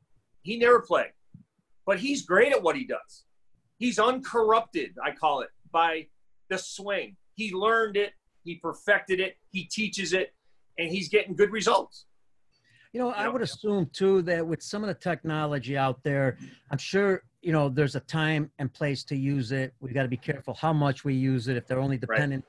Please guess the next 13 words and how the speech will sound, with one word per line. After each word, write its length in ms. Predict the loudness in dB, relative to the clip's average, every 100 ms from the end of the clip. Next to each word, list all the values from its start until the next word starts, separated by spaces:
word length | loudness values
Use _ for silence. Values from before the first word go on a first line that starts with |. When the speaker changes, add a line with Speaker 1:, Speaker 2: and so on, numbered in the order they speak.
| _
Speaker 2:
on 120 | -8
that. 260 | -6 -8 -16 _ _ _ _ -4
But, 120 | 0
you 80 | 2
know, 220 | 2 0 -6 _ _ _ _ _
if 340 | 0 0 -2 -16 _ _ _ -20 -20 -20 -20 -20 _ _ _ -4
the 80 | 0
most 360 | 4 4 2
important 640 | -4 -4 0 0 2 -2 -6 _
part 440 | -2 2 4 2 _ _ _ _ _ -20 _ _ -2
of 340 | 0 0 -2 _ _ _ _ -20 -20 -20 -20 _
a 200 | 0 2 4
movement 720 | 4 4 4 0 -2 -6 -16